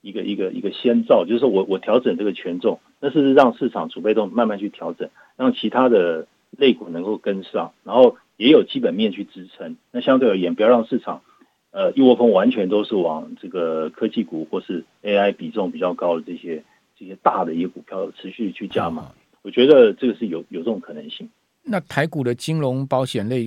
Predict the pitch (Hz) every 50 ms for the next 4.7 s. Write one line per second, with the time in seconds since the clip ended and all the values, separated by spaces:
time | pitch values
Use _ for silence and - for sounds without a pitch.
0 | 113 - - - 85 85 - 117 - _ - 131 107 98 98 95 87 87 87 101
1 | 107 - _ - - - - - - - - - 269 - - 269 - - - -
2 | - - - - 226 185 - 220 190 151 - 226 - - 139 139 196 185 185 180
3 | 170 _ _ _ _ - 156 160 170 170 185 175 180 131 131 - 170 160 147 120
4 | 131 117 127 160 147 131 - 170 143 120 - 139 117